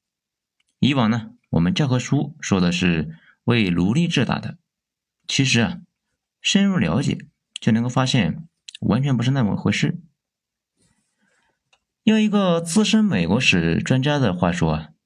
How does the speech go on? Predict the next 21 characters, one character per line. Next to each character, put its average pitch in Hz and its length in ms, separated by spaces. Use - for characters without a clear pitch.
以 151 180
前 170 160
的 214 80
美 110 260
国 - 400
对 165 260
没 131 180
卵 131 220
用 123 80
的 139 100
事 143 100
情 - 380
那 127 100
提 - 200
不 151 100
起 87 100
兴 160 280
趣。 - 240
咱 190 160
们 156 80
呢， 175 140